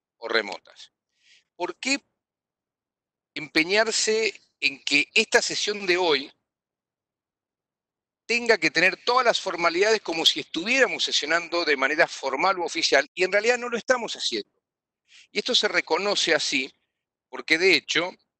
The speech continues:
hoy, de acuerdo, tengo entendido, no se votaría, sino que se discutirían los diferentes expedientes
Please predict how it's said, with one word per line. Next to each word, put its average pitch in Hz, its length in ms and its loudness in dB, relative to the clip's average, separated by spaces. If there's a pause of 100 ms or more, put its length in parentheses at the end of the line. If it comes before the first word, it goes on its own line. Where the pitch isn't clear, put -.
(400)
hoy, 185 360 -2 (640)
de 120 60 -8
acuerdo, 143 580 -2 (220)
tengo 123 260 -6
entendido, 139 800 0 (960)
no 135 180 -6
se - 140 -2
votaría, 143 720 0
sino 127 260 -6
que 120 100 0
se 120 200 0
discutirían 165 1080 -2 (960)
los 110 100 -14
diferentes 120 440 -2
expedientes 165 1000 -2